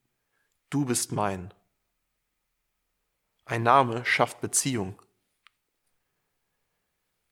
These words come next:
Hier in Deutschland haben wir diese Unterscheidung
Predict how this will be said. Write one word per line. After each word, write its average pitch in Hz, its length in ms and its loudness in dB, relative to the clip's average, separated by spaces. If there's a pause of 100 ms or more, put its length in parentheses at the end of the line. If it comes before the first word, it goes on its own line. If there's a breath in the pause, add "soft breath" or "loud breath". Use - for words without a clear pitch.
(180)
Hier 165 200 4
in 131 80 6
Deutschland 127 640 4 (420)
haben 123 220 0
wir 123 80 4
diese 120 220 -2
Unterscheidung 117 760 0